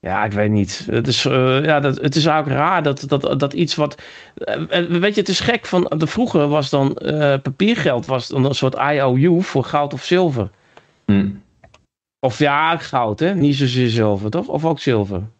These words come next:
Speaker 1: Ja, het gebeurt ook wel natuurlijk.
Speaker 2: Zilver hebben we nog voor rijksdaalders van zilver, die, maar een munt.
Speaker 1: Ja, maar, maar dan, dat,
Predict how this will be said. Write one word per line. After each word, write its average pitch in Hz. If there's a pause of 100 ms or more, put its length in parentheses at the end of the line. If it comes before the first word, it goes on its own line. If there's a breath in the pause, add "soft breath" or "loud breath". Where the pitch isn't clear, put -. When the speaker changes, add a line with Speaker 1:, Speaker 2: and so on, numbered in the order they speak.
(140)
Speaker 1:
Ja, 127
het 117
gebeurt 110
ook 110
wel 120
natuurlijk. 98
Speaker 2:
Zilver 135
hebben 113
we 113
nog 107
voor 120
rijksdaalders 110
van 104
zilver, 98
die, 95
maar 107
een 101
munt. 98
Speaker 1:
Ja, 151
maar, 156 (320 loud breath)
maar 147
dan, 165 (120)
dat, 151